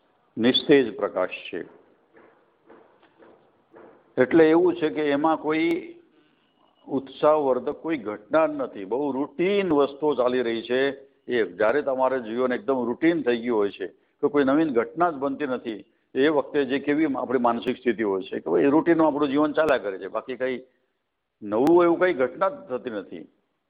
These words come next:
એ પ્રકારનું જીવન જીવાઈ રહ્યું છે. કશુંક બનવાનું છે માટે.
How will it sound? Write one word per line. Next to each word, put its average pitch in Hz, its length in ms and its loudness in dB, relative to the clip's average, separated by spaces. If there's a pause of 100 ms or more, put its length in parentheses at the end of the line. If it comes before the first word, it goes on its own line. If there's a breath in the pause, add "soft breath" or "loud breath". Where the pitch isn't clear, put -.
(140)
એ 156 200 0
પ્રકારનું 104 640 0
જીવન 98 300 -2
જીવાઈ 95 340 2
રહ્યું 95 200 -4
છે. 123 280 0 (1200)
કશુંક 143 320 4
બનવાનું 123 720 0
છે 117 520 -2 (720)
માટે. 87 420 -10